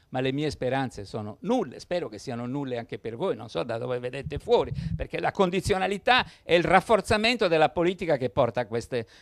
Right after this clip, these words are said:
condizioni, non è né la strada verso l'unione politica né nient'altro. Quindi la situazione oggi è una situazione che dobbiamo considerare drammatica.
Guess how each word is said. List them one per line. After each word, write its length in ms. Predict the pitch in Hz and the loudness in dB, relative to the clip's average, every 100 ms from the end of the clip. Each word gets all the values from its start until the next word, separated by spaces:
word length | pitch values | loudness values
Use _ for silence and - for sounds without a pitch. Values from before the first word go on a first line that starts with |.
| - | -6
condizioni, 680 | 127 113 113 165 170 110 101 | -4 -2 -2 0 0 -2 -4
non 200 | 131 165 | -4 -2
è 200 | 143 - _ | -2 -6 _
né 180 | - 147 | -2 0
la 140 | 139 127 | 2 0
strada 420 | - 151 147 117 | 2 2 2 2
verso 260 | 117 107 | 0 -2
l'unione 380 | 117 120 127 120 | -4 -2 -2 -4
politica 480 | 104 127 139 117 107 | -4 -4 -4 -6 -8
né 140 | 107 | -8
nient'altro. 720 | 110 101 101 - - - - - _ 131 _ _ _ _ | -8 -10 -10 -12 -14 -16 -18 -18 _ -20 _ _ _ _
Quindi 260 | - 123 | -8 -6
la 140 | 117 120 | -4 -6
situazione 720 | 151 139 151 - 190 165 170 _ | -8 -10 -8 -6 -4 -6 -10 _
oggi 340 | 151 156 123 - | -4 -4 -6 -16
è 60 | |
una 160 | 120 110 | -12 -12
situazione 600 | - 123 127 - 180 180 _ - | -12 -12 -12 -8 -8 -8 _ -20
che 100 | - | -14
dobbiamo 380 | 107 113 151 120 | -10 -4 -4 -4
considerare 580 | 120 117 143 160 190 151 _ _ | -10 -12 -10 -8 -8 -10 _ _
drammatica. 840 | - 131 120 85 71 - - - | -4 -2 -2 -6 -14 -16 -18 -20